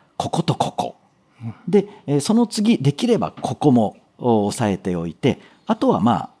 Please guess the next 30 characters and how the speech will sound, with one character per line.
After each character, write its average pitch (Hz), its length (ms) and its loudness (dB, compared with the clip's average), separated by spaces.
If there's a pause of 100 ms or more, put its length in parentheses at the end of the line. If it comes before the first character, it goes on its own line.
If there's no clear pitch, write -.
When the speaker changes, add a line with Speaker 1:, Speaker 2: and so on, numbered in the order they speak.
(140)
Speaker 1:
後 - 160 -4
で 80 80 -4
資 - 140 -4
料 87 100 -4
を - 140 -12
目 98 180 -6
通 90 160 -8
し - 80 -12
て - 80 -12
お - 20 -8
い - 60 -10
て 185 140 2
ぐ 208 100 8
ら 117 80 2
い - 80 -6
な、 104 160 -16
Speaker 2:
う - 20 -14
ん。 92 420 -14
Speaker 1:
よ 262 140 2
う - 20 6
な 220 120 6
言 127 120 4
い - 40 -2
方 131 240 0
し - 80 -8
て 127 100 0
く 127 140 -2
れ 127 100 4
る 113 120 0
と、 - 300 0